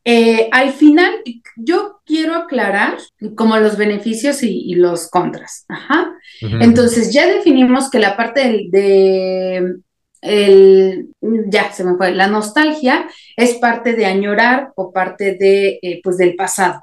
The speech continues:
Speaker 1: ajá, de extrañar. Y entonces nuestro cerebro, pues, nos dice, o sea, que donde en el sistema límbico, ¿no? Que tenemos todas, rigen nuestras emociones y tenemos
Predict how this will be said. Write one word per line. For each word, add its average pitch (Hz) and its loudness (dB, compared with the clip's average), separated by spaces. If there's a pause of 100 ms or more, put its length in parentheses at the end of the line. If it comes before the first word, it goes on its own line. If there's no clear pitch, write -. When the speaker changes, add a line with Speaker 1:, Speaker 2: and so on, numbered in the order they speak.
Speaker 1:
ajá, 311 -2
de 185 0
extrañar. 180 -2 (180)
Y 277 4
entonces 370 2
nuestro 359 2
cerebro, 294 0
pues, 254 -2
nos 196 -2
dice, 247 -2
o 196 -4
sea, 185 -4
que 175 2
donde 180 2
en 185 -4
el 185 -12
sistema 202 -6
límbico, 190 -2
¿no? 196 -2
Que 247 0
tenemos 196 -4
todas, 202 -6
rigen 208 -4
nuestras 214 -4
emociones 240 2 (320)
y 214 0
tenemos 202 0